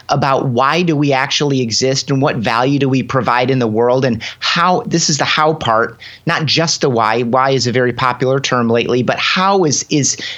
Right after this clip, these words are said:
the real practical application of the why. You can sit and ponder and sit in the why forever,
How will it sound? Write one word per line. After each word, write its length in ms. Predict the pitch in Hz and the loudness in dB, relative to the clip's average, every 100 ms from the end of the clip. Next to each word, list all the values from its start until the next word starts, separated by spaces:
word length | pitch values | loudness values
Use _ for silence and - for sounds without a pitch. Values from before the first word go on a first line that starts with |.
| - | -6
the 160 | 123 147 | 0 2
real 260 | 147 165 131 | 4 2 0
practical 840 | - - 160 190 - 165 135 131 139 | -2 -2 0 -2 -2 -2 0 0 0
application 840 | 147 - 143 - 147 147 143 131 | -2 -2 -4 -2 0 0 0 0
of 160 | 127 95 | 0 0
the 80 | 120 | 2
why. 280 | 131 127 | 2 2
You 120 | 123 117 | 0 0
can 140 | 151 | 0
sit 260 | - 302 - | 0 0 0
and 140 | 143 | -2
ponder 440 | - 151 156 135 | 0 2 2 2
and 120 | 123 117 | 0 0
sit 240 | - - | 0 0
in 60 | 131 | 0
the 80 | |
why 280 | 123 123 131 | 2 2 0
forever, 580 | 131 120 120 127 120 | 0 0 2 2 0